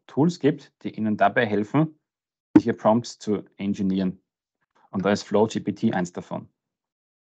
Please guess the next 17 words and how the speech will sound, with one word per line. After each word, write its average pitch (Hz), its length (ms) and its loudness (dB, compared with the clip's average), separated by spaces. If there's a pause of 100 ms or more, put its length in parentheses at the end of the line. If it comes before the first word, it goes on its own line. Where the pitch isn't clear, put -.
(120)
Wenn 98 100 8
Sie 101 100 -2
Ihnen 98 100 4
das - 180 4
anschauen, 110 500 2 (440)
dann 101 240 -8
ist - 300 -6
alles, 139 320 2
was 120 180 0
Sie 120 60 0
jetzt - 260 -2
auf 113 220 -4
diesem 110 460 -2 (100)
Slide 101 300 0
sehen, 143 420 -2 (540)
ein 131 260 0
Prompt, - 480 -2